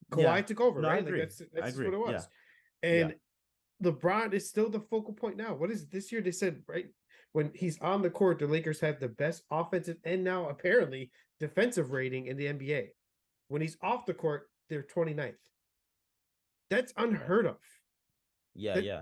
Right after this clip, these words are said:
Speaker 2: No, it
Speaker 1: for a
Speaker 2: is, especially at his
Speaker 1: forty-year-old?
Speaker 2: age. Yes.
Speaker 1: So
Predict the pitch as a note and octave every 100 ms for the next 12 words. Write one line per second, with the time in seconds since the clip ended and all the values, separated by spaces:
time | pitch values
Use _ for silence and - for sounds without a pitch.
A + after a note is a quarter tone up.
0 | G2 A3+ C4 A3 G#3 - A3 B3+ C#4+ D#4+
1 | D#4+ E4+ F4 A#2+ E3 - _ _ _ _
2 | _ B2+ D3+ E3